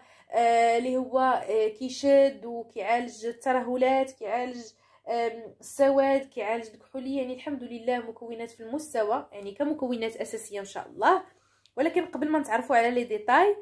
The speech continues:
آه، غادي نبي نقول لكم مرحبا بالناس الجدد ومرحبا بالناس القدامى.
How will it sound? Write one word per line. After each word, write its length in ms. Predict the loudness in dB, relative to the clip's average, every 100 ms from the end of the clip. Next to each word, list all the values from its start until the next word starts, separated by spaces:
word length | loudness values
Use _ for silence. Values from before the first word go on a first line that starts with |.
| -8 _ -2
آه، 540 | 4 6 6 6 4
غادي 240 | 4 2 0
نبي 160 | -2
نقول 220 | -2 -2 -4
لكم 400 | -4 -4 -4 -6
مرحبا 480 | -6 -2 2 2
بالناس 400 | 0 -8 -8 -8
الجدد 380 | -8 -8 -4 -2
ومرحبا 360 | -2 -4 -6 -8
بالناس 300 | -6 -8 -8
القدامى. 560 | -10 -6 -4 0 0